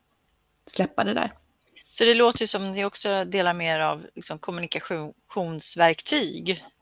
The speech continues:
Speaker 2: gentemot
Speaker 1: Ja,
Speaker 2: andra.
Speaker 1: verkligen. Mm. Men det är ju mycket det livet handlar om, tänker jag. Sociala
Speaker 2: Mm.
Speaker 1: relationer och kommunikation och så, så att det är absolut.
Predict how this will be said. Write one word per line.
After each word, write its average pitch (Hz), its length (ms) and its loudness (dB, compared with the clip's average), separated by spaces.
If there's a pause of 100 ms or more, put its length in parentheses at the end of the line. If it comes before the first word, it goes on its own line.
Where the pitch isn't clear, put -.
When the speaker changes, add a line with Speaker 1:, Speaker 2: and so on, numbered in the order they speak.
Speaker 2:
gentemot 180 360 0
Speaker 1:
Ja, 185 140 8
Speaker 2:
andra. 175 160 4
Speaker 1:
verkligen. 208 320 4 (400)
Mm. 214 240 0 (180)
Men 202 80 0
det 185 100 -2
är 170 40 2
ju 190 60 4
mycket 208 300 0
det 170 200 4
livet 170 340 2
handlar 170 320 2
om, 202 180 0
tänker - 280 -4
jag. - 120 2 (380)
Sociala 175 560 2
Speaker 2:
Mm. 202 120 6
Speaker 1:
relationer 175 480 0
och 165 80 0
kommunikation 175 680 -6
och 185 80 -8
så, - 160 -8
så - 120 -8
att - 100 -10
det 190 180 -2
är 196 320 -6
absolut. - 560 -8